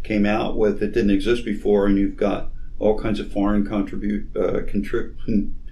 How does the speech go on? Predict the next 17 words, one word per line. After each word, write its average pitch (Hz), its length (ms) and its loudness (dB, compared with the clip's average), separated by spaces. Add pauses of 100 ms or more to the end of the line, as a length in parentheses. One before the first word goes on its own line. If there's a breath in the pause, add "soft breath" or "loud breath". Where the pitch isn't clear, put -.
(240 soft breath)
competitors, 117 840 4 (600 loud breath)
uh, 127 80 -2
duplicating 135 840 6
or 110 80 2
trying 120 560 0
to 113 80 0
duplicate 110 640 0
what - 160 -2
you 104 120 2
did, 113 480 6
and 98 140 4
in 101 160 4
many 117 240 2
cases 101 640 0
without 101 360 2
the 104 80 -2
quality 104 720 0